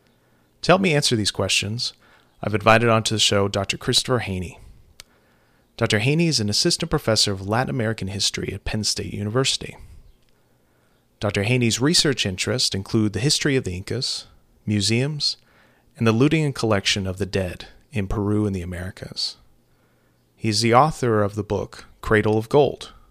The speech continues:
which told the story of Hiram Bingham's discovery of Machu Picchu in nineteen eleven. Fans of History Respawned will remember Doctor Haney from our episode on Uncharted four. Chris, welcome to Civs one oh one.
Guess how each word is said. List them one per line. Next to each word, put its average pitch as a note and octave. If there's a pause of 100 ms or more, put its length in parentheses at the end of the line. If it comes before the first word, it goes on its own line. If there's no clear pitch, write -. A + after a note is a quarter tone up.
(340)
which -
told F3+
the F3+
story A#2+
of G2+
Hiram B2+
Bingham's G2
discovery A#2+
of F#2+
Machu A2+
Picchu - (500)
in G2+
nineteen G2+
eleven. F2+ (1080)
Fans A#2+
of A2
History A2+
Respawned - (220)
will A2
remember B2+
Doctor G#2+
Haney F#2+
from G2+
our G2+
episode G2 (500)
on G#2
Uncharted G2
four. - (1000)
Chris, - (340)
welcome A2+
to A#2
Civs A2+
one A2
oh A#2
one. C3